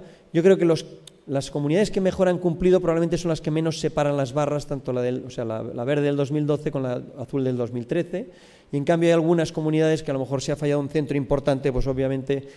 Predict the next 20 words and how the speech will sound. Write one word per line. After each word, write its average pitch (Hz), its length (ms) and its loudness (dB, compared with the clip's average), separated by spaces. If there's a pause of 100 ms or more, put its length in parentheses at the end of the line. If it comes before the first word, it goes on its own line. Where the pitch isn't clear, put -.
(160)
se - 140 -2
ha - 20 4
descalabrado 135 580 2
la 131 80 2
estadística. 127 680 -4 (580)
A 131 80 -2
todo 185 300 6
eso 190 240 2
yo 170 140 2
quiero 170 180 4
decir 160 360 2
que - 380 -6 (300)
per 135 140 0
se 180 180 4
está 170 160 2
dispuesto, 156 480 2
yo 131 80 2
estoy 135 180 0
absolutamente 135 480 -2
dispuesto 139 600 -4